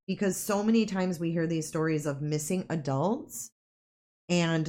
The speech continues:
law enforcement doesn't really do a whole lot, especially in the very beginning, because, you know, they'll tell, they'll tell the, the families, you know, they have every right to disappear. They're an adult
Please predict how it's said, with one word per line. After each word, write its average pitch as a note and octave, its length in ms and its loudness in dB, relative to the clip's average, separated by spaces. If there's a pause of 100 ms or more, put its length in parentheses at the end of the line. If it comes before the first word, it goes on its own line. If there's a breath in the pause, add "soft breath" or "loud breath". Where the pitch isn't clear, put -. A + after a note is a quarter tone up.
law D#3+ 160 2
enforcement A#3 540 2
doesn't G3 260 -2
really F3+ 300 0
do E3 300 0
a E3+ 40 4
whole D#3+ 320 -4
lot, G#2+ 320 -4 (600)
especially A#3 800 0
in F3+ 100 2
the E3+ 60 2
very E3+ 280 0
beginning, D3+ 720 -2 (760)
because, F3 680 4 (100)
you F3+ 140 2
know, D3 160 2
they'll D3 220 0
tell, D3+ 480 0
they'll F3 200 0
tell F3+ 320 2
the, C#3+ 440 0
the D3 80 -4
families, E3+ 600 2
you D#3+ 80 2
know, D3 300 0 (540 loud breath)
they F#3+ 140 6
have G3+ 120 4
every A3 240 4
right G#3 240 2
to G3+ 80 0
disappear. F#3+ 560 -4
They're C#3+ 140 -4
an D3+ 100 -2
adult D3+ 480 -4